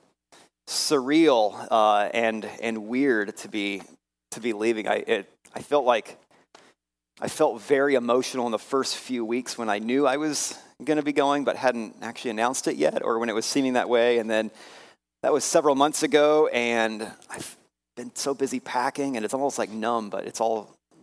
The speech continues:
starting to hit a little bit again here now. Uh, but I wanna thank you for the last four years. It's been a privilege, uh, to be, to be serving you all, to be, to be here with you, to count you as brothers and sisters,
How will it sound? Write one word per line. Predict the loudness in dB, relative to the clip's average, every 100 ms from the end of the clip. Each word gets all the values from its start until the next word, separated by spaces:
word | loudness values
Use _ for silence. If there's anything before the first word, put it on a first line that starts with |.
| _
starting | -10 -8 -6
to | -6
hit | -6 -6
a |
little | -8 -10
bit | -10
again | -10 -10 -12
here | -14
now. | -10 -10 -12 -16 -18
Uh, | -14 -12 -12 -6
but | -2 -2 -6 _ -20 -20 -20 _ _ _ _ _ _ _
I |
wanna | -6
thank | -4 -4 -4
you | -8
for | -10
the | -4
last | -2 -2 -6
four | -8 -8
years. | -8 -10 -12
It's | -14
been | -14
a |
privilege, | -14 -10 -8 -8 -8 -10 -12 -14 -16 -20
uh, | -20 -18
to | -16
be, | -12 -12 -14 -20 _ _ _ _ _ _ _ -18
to |
be | -12
serving | -8 -4 -4 -6 -10
you | -2
all, | 0 0 -4 -14
to | -16
be, | -14 -10 -10 -12 -16 -20 _ _ _
to | -10
be | -8
here | -4 -4 -4
with | -6 -6
you, | -6 -6 -6 -10 _
to | -18
count | -8 -8 -8
you | -10
as | -6
brothers | -4 -4 -6
and | -8
sisters, | -6 -6 -4 -6 -6 -8 -10